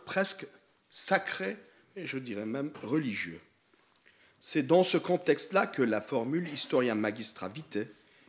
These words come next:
histoire maîtresse de vie, est énoncée. Mais il faut d'emblée poser la question.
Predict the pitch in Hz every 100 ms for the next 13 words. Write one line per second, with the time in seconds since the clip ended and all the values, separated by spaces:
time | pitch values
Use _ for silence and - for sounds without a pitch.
0 | - - - - 104 92 117 - 175 -
1 | 101 117 156 - _ 185 180 - 165 135
2 | 113 - 90 - - _ _ _ _ _
3 | _ _ _ _ _ _ _ _ _ _
4 | _ _ - - - - _ _ 226 269
5 | - 220 214 185 131 175 - - 135 131
6 | 170 127 131 143 - - 104